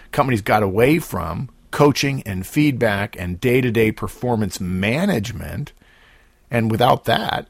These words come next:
the evaluation becomes very important. You mean you're gonna change my pay, but you're not gonna do me the courtesy of giving me feedback along the way so I can move in the right direction? And so we've, we've essentially lumped our, we've put ourselves through lack of discipline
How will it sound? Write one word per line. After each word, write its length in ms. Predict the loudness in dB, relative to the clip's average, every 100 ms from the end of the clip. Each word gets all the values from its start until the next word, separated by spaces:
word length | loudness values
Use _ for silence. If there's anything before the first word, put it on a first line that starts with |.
| -8
the 180 | 0 2
evaluation 800 | 2 2 4 4 2 0 -2
becomes 320 | -2 -2 -4 0
very 280 | 2 4
important. 540 | 4 0 -6 -6 -8 -8
You 60 |
mean 160 | -6 -4
you're 100 | -4
gonna 160 | -6 -8
change 320 | -6 -4 -4
my 160 | -4
pay, 320 | -4 -4 -2 -2
but 220 | -4 -6
you're 80 | -4
not 180 | -4
gonna 160 | -4 -8
do 220 | -8 -6
me 100 | -4
the 100 | -6
courtesy 460 | -6 -6 -4 -4 -6
of 120 | -6
giving 180 | -6 -4
me 80 | -6
feedback 500 | -6 -6 -2 -2 -2
along 280 | -4 -4
the 80 | -4
way 340 | -2 -2 -2 -6 -14 -20
so 200 | -10 -2
I 100 | 0
can 320 | 0 -4 -8 -14 -20 _
move 380 | -4 0 0 -2 _
in 100 | -6
the 100 | -4
right 200 | 0 0
direction? 500 | 0 -4 -4 -6 -8 -8 _ -20 -20 -20 _ -8
And 140 | -2
so 180 | 2 4
we've, 300 | 4 0 0
we've 180 | -2 -2
essentially 460 | -2 -4 -4 -2
lumped 340 | 0 0 0 2
our, 140 | 0 0
we've 240 | -2 -4 2
put 140 | 4
ourselves 580 | 4 4 4 4 2 -2
through 400 | -2 0 0 -4 _ _ _
lack 320 | 2 4 4 2
of 100 | 2
discipline 580 | 2 2 -4 -6 -8